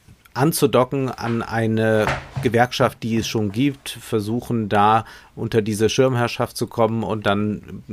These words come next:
streikt man da mit einer Institution gewissermaßen, die schon etabliert ist.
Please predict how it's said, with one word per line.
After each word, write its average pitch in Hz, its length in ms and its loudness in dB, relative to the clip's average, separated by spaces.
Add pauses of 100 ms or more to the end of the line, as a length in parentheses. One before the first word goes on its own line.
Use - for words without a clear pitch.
streikt - 540 -4
man 107 140 -2
da 104 200 2
mit 107 280 -2
einer 104 480 -2
Institution 123 960 -2
gewissermaßen, 110 720 -2
die 104 100 -2
schon 107 200 -6
etabliert 104 640 -4
ist. 110 340 -2